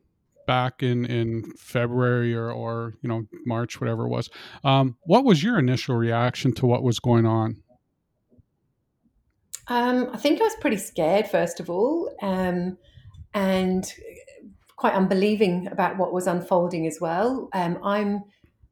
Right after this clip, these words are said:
Speaker 2: an Aussie mum of two, but I'm originally from the U K, and I've only been in Australia for, um, ten years, uh, twelve years. And I planned to go back. I had a holiday to go back to the U K to see my dad, um, and my family there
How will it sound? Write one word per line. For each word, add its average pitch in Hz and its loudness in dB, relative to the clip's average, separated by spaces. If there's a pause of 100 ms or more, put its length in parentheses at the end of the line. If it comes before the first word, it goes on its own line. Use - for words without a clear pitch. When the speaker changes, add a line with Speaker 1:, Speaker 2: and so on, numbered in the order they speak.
(100)
Speaker 2:
an 185 -2
Aussie 190 0
mum 170 2
of 165 -2
two, 190 -2
but 220 -2
I'm 190 0
originally 196 0
from 180 -4
the 180 -4
U 175 -4
K, 196 -4
and 165 -2
I've 175 -2
only 202 2
been 175 -2
in 165 -2
Australia 165 -4
for, 156 -2
um, 151 -4
ten 156 -8
years, - -8 (240)
uh, 151 -6
twelve 170 -6
years. 262 -6 (560)
And 190 0
I 196 2
planned 208 -2
to - -14
go 185 2
back. 175 -4
I 165 -8
had 175 -4
a 165 -4
holiday 180 0 (200)
to - -14
go 180 2
back 175 -2
to - -18
the 175 -6
U 160 -4
K 170 -2
to 151 -6
see 165 -10
my 147 -4
dad, 226 -4 (340)
um, 156 -4
and 160 -4
my 151 -2
family 156 -4
there 151 -6